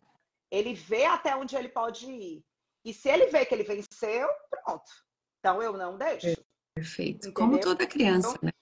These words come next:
Speaker 1: isso.
Speaker 2: Perfeito.
Speaker 1: Então, assim, passei já por situações que até eu disse que eu passei por uma situação de preconceito, que foi a única que eu acho que eu já vivi na minha vida que me doeu.
Speaker 2: Hum.
Speaker 1: Ele mordeu uma criança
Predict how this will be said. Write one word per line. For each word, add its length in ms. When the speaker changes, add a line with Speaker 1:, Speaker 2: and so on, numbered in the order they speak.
Speaker 1:
isso. 180
Speaker 2:
Perfeito. 420
Speaker 1:
Então, 200
assim, 640
passei 460
já 160
por 120
situações 600
que 80
até 300
eu 100
disse 260
que 80
eu 40
passei 280
por 120
uma 80
situação 360
de 140
preconceito, 800
que 40
foi 120
a 20
única 220
que 100
eu 40
acho 160
que 60
eu 60
já 140
vivi 240
na 100
minha 140
vida 200
que 300
me 180
doeu. 440
Speaker 2:
Hum. 280
Speaker 1:
Ele 220
mordeu 480
uma 120
criança 560